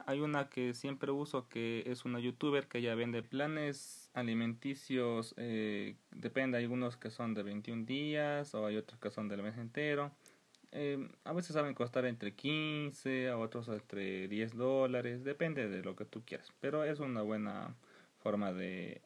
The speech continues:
de tener, eh, información. Además que ella ya es una ve-, una ve-, una crudi vegana, pero también hace planes,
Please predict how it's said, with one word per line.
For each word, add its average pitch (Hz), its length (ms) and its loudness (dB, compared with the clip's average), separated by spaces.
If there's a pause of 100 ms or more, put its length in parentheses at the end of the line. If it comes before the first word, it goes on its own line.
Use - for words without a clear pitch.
(220)
de 95 380 -6 (260)
tener, 104 400 -2 (1200)
eh, 104 480 -4 (960)
información. 117 540 0 (360)
Además 117 320 0
que 131 100 0
ella 120 100 2
ya 120 140 2
es 117 100 -2
una 113 180 0
ve-, 104 300 0
una 107 480 -2
ve-, 104 260 -4
una 120 220 0
crudi 147 280 0
vegana, 170 460 4 (360)
pero 156 180 4
también 127 280 2
hace 117 220 0
planes, 107 640 0